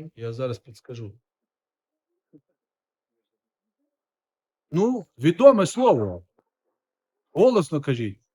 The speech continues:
Музей, правильно. Музей. Музей — це речі, які нач-, з самого початку появився, де люди не викидали оці мистецькі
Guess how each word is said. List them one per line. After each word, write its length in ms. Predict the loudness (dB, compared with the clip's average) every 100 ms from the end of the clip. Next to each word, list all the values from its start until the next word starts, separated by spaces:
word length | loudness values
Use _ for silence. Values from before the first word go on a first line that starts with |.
| _ _ _ _ _ -14
Музей, 600 | -2 0 2 2 0 -2
правильно. 840 | -6 -2 0 0 0 -4 -4 -8 -14 _ _ _ _ _ _ _ _ -6
Музей. 800 | -2 0 4 4 4 0 -4 -16 _ _ _ _ _ _ _ _ _ -6
Музей — 720 | -4 -2 0 2 2 0 -12 _
це 220 | 0 2
речі, 600 | 4 2 2 0 -2 -2
які 360 | -2 -4 -4 -2
нач-, 600 | -2 -4 -12 -16 -14 -14
з 100 | -16 _
самого 340 | 0 0 0 -2
початку 600 | -4 0 0 -2 -6 -4
появився, 840 | 0 0 2 0 -2 0 0 -2 _ _ _
де 260 | -4 0 2
люди 580 | 2 0 0 2 2 2
не 180 | 0 0
викидали 640 | -2 -2 0 2 2 0
оці 420 | -2 -6 -4 -4
мистецькі 960 | 0 0 -2 -4 -6 -8 -6 -4 -4